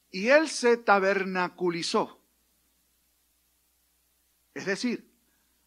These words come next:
se hizo carne no es otra cosa que venir a habitar en una tienda de campaña temporal.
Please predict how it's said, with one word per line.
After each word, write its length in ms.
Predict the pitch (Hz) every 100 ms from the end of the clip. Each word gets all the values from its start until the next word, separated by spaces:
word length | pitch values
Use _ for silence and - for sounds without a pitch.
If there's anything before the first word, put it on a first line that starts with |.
| _ _ _ _ _ _ _
se 300 | - 190 208
hizo 320 | 302 320 294
carne 500 | 269 190 160 143 143
no 280 | 143 160 247
es 140 | 285
otra 300 | 285 277 262
cosa 420 | 254 233 - 127 - _ _ _ _ _ -
que 140 | 208
venir 440 | 196 185 240 311 302
a 200 | 220 202
habitar 720 | 185 180 - 254 302 311 - _ _ _ _ _
en 240 | 180 180 202
una 320 | 294 294 277
tienda 460 | 214 247 254 240
de 120 | 214 208
campaña 880 | 190 165 139 220 254 247 240 220 -
temporal. 840 | 175 151 139 127 120 98 104